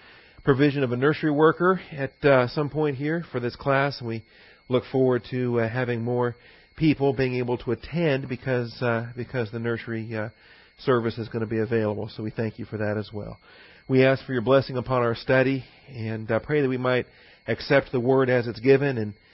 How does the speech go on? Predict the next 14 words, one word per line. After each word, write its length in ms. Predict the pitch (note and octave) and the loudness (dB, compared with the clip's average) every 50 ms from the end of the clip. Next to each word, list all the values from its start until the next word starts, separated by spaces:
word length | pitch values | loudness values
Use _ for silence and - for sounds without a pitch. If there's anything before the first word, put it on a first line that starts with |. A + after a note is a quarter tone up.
| _ _ _ _ - | _ _ _ _ -8
and 160 | A2 A2 G2+ | -8 -6 -2
have 140 | B2+ C3+ B2+ | -2 -2 0
an 80 | B2+ | 0
understanding 640 | B2+ B2+ B2 A#2+ - - - C3 C3 C3 B2+ B2 A#2 | 0 0 -2 -4 -4 -4 -2 -2 0 0 -2 -2 -4
of 100 | A#2 A2 | -6 -6
some 220 | - - B2+ B2 | -6 -6 -6 -4
of 60 | A#2+ A2+ | -4 -4
the 60 | A#2 | -4
more 360 | A#2 A#2+ A#2 A2+ A2+ A2+ G#2+ A2+ - - | -2 0 0 0 0 -2 -4 -8 -10 -8
academic 540 | C3 B2 - B2 G#2 B2+ B2+ B2+ A#2+ - - | -6 -6 -4 -2 -2 0 0 0 -2 -2 -2
matters 320 | B2+ B2 B2 A#2+ A#2+ A2+ | -2 -2 0 -2 -4 -6
that 100 | C3 A2 | -8 -10
we 100 | F2+ A#2 | -10 -10
study. 400 | - - - G#2 G#2 G2+ G2+ G2+ | -10 -6 -4 -4 -4 -4 -6 -10